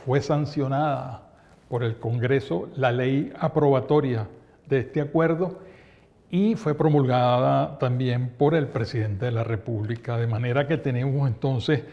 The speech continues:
la ley del año mil novecientos cincuenta y cinco y tenemos el acuerdo sobre los atpic de mil novecientos noventa y cuatro, que contiene disposiciones que son, este, que se, que pueden ser aplicadas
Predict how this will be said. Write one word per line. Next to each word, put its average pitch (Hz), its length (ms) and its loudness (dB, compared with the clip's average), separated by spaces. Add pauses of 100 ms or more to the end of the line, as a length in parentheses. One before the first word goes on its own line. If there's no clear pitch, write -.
(240)
la 123 140 -4
ley 151 200 4
del 220 140 6
año 185 180 4
mil 175 180 4
novecientos 170 540 0
cincuenta 170 360 0
y 170 60 2
cinco 151 360 -2
y 143 60 -4
tenemos 131 460 -2
el 135 100 4
acuerdo 120 540 2
sobre 135 220 0
los 139 200 0
atpic 143 480 0 (360)
de 123 100 2
mil 120 220 2
novecientos 135 560 0
noventa 143 360 -2
y 147 40 0
cuatro, 156 440 2 (360)
que - 460 -2
contiene 180 640 4
disposiciones 165 1080 -2
que 117 140 -4
son, 165 460 -2 (420)
este, 139 400 0
que 135 120 2
se, 135 180 -2 (200)
que 135 140 2
pueden 170 440 2
ser 180 440 2
aplicadas 160 680 2